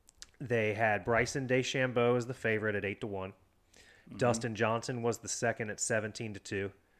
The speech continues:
Speaker 1: Jon Rahm, ten to one. Justin Thomas, twelve to one. And Rory, twelve to one. Those were the top five.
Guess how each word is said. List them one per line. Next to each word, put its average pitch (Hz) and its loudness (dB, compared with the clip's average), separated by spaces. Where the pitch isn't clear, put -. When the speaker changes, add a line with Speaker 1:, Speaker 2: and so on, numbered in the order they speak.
Speaker 1:
Jon 107 0
Rahm, 104 0
ten 107 -2
to 98 -2
one. 120 0
Justin 104 -4
Thomas, 113 -2
twelve 117 0
to 123 -6
one. 113 -2
And 92 -10
Rory, 110 0
twelve 101 -2
to 95 -6
one. 95 -6
Those 101 -4
were 101 -6
the 98 -6
top 107 0
five. 90 -4